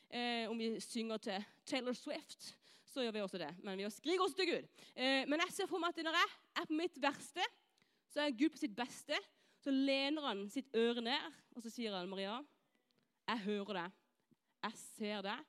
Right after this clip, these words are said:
og jeg kjenner deg. Jeg ropte høyt til Herren, det har jeg gjort, og han har svart meg mange ganger.» Og det kjennes utrolig fint ut når Gud faktisk svarer meg,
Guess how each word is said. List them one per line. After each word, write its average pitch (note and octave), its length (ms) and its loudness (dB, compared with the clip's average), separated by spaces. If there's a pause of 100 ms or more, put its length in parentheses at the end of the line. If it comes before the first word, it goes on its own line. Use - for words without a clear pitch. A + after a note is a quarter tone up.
(280)
og F3+ 100 -8
jeg E3+ 140 -12 (100)
kjenner F3 320 -8
deg. - 160 -14 (840)
Jeg D#4 220 6
ropte C4 320 2
høyt C#4+ 440 2
til B3+ 140 -2
Herren, A#3+ 420 0
det G#3+ 140 2
har G#3+ 140 2
jeg A3 100 2
gjort, - 340 -4
og G3 140 -8
han F#4+ 320 2
har C4+ 140 0
svart B3+ 380 -2
meg G#3 200 0 (640)
mange D#4 460 8
ganger.» B3 440 4 (1300)
Og G#3 80 -2
det B3+ 80 4
kjennes C4 320 0
utrolig C4 480 -4
fint C#4 220 -4
ut F3 180 -2
når G#3 80 -2
Gud A#3 240 -2
faktisk G#3+ 320 -6
svarer A3+ 480 -4
meg, E3+ 200 -4